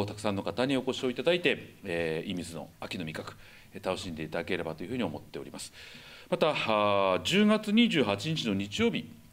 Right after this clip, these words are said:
ちら、あの、富山マラソン二千十八が、えー、開催をされるということであります。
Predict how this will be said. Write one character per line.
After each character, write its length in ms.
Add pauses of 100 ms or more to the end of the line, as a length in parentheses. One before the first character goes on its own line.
(120)
ち 80
ら、 100
あ 20
の、 100
富 140
山 180
マ 120
ラ 60
ソ 140
ン 40
二 100
千 200
十 100
八 220
が、 140 (420)
え 80
ー、 40
開 180
催 180
を 60
さ 140
れ 80
る 60
と 80 (180)
い 40
う 60
こ 80
と 100
で 120
あ 40
り 80
ま 80
す。 160